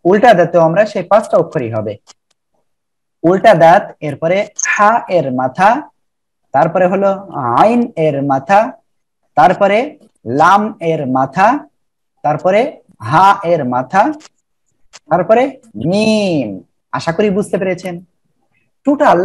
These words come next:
এই যে চিত্র, এই চিত্র দিয়ে আমরা এটা তো দে-, জানি আমরা পাঁচটা অক্ষর হয়। তারপরে দেখেন এই যে হা, হা এর মাথা দিয়ে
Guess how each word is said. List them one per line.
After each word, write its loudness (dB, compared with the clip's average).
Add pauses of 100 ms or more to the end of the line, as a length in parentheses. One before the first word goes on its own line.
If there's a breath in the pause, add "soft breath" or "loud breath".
(160)
এই 4
যে 2
চিত্র, -4 (280)
এই 0
চিত্র -6
দিয়ে -2 (600)
আমরা -2
এটা -2
তো -4
দে-, -2
জানি 0
আমরা -4
পাঁচটা -2
অক্ষর -4
হয়। 0 (1500)
তারপরে 2 (100)
দেখেন 0 (420)
এই -2
যে 0 (140)
হা, 4 (220)
হা 0 (120)
এর -2
মাথা -2
দিয়ে -4